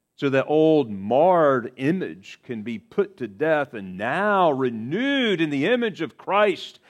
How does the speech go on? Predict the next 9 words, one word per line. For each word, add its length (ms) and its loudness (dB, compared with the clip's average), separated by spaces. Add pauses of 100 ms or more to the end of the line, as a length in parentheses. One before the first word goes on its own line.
(220)
in 240 2
knowledge 640 4
and 140 -2
holiness 800 2
and 200 -4
righteousness. 1160 -4 (300)
I 180 2
can 300 -6
find 880 -6